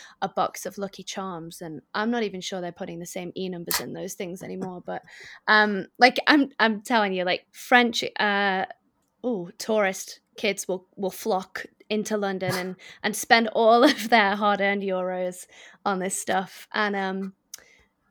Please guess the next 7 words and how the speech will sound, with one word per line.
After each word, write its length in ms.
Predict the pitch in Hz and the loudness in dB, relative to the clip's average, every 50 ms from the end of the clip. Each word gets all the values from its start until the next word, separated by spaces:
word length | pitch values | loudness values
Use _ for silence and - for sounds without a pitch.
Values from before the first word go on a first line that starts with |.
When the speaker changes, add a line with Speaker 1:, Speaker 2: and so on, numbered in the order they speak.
| _ _ _ | _ _ _
Speaker 1:
but 140 | - 208 226 | -4 -2 -2
no 220 | 220 226 240 262 | 0 0 0 -2
candy 320 | 262 - 277 294 339 359 | -2 -4 -4 -4 -4 -4
corn, 360 | - - - 190 190 180 185 - _ _ - | -6 -6 -12 -12 -12 -14 -16 -20 _ _ -6
ever. 320 | 226 262 - 330 277 185 - _ - - - - - | -6 -4 -2 -4 -6 -6 -8 _ -20 -20 -18 -14 -10
Speaker 2:
Hmm. 340 | 180 208 196 175 123 - - - _ _ _ _ _ _ - _ | -8 -6 -6 -6 -8 -10 -14 -20 _ _ _ _ _ _ -20 _
Speaker 1:
So, 480 | - - - 220 208 202 202 196 202 | -18 -8 -4 -4 -2 -2 -4 -6 -10